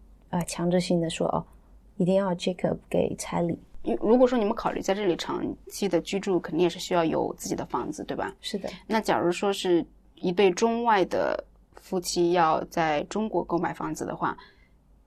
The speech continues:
Speaker 2: 他们是可以共同拥有这套房子的吗？在法律上？
Speaker 1: 嗯，可能会比较麻烦，就是把男方的，呃，西-，就是
Speaker 2: 名字加上去。
Speaker 1: 名字加上房产证上，
Speaker 2: 嗯。
Speaker 1: 对。
Speaker 2: 嗯。
Speaker 1: 我有认识到，嗯，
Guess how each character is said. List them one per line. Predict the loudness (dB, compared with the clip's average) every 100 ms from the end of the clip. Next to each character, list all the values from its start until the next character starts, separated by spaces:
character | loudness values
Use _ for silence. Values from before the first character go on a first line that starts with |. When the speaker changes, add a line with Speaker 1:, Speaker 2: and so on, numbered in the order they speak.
| _ _
Speaker 2:
他 | 2 2
们 | 2
是 | -2
可 | 2
以 | 2
共 | 4 0
同 | 0 -2 2
拥 | 4 4 2
有 | -2 -4 -10 -16 -10
这 | -8
套 | -8
房 | -8 -8
子 | -8
的 | -10
吗？ | -10 -8
在 | -6
法 | -6 -4
律 | -4
上？ | -6 -8 -16 -20 _ -20 -20 -20 -20 -2
Speaker 1:
嗯， | 2 4 4 0 -4 -6 -12 _ _ _ _ _ _ _
可 | 0 4
能 | 6 6 6
会 | 8 8
比 | 8 6
较 | 6 6
麻 | 4 2
烦， | 2 0 2
就 | 2
是 | 2
把 | 4 2
男 | 0 -2 -4
方 | -2 0 4
的， | 6 6 2 -2 -12 -20 -8
呃， | -6
西-， | -6 -8 -12 -20 -12 -2
就 | 0
是 | 2
Speaker 2:
名 | 2
字 | 2
加 | 4
上 | 6
去。 | 8
Speaker 1:
名 | 8
字 |
加 | 6
上 | 6 0
房 | -4 -4
产 | -4 -4
证 | -6 -6
上， | -8 -4
Speaker 2:
嗯。 |
Speaker 1:
对。 | 0
Speaker 2:
嗯。 | 0 -2 -8 4
Speaker 1:
我 | 8
有 | 10 12
认 | 10 8
识 | 4 0
到， | 4 4 6 2 0 -4 -10 -8
嗯， | -6 -6 -8 -10